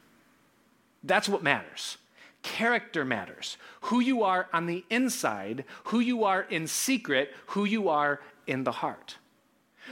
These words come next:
We say, "Well, where does character come from? Is character just like a gift? Is that like, you know, like maybe she's born with it, maybe it's Maybelline? Like where,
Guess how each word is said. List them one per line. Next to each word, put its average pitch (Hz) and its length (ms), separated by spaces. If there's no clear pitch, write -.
We 196 120
say, 226 100
"Well, 220 140
where 247 120
does 294 160
character 226 480
come 247 280
from? 131 160
Is 131 100
character 208 400
just 175 200
like 175 140
a 143 60
gift? 143 520
Is 135 80
that 180 160
like, 175 220
you 180 80
know, 165 140
like 151 260
maybe 160 220
she's 175 220
born 156 340
with 185 140
it, 202 200
maybe 156 300
it's 147 200
Maybelline? 175 560
Like 151 220
where, 214 300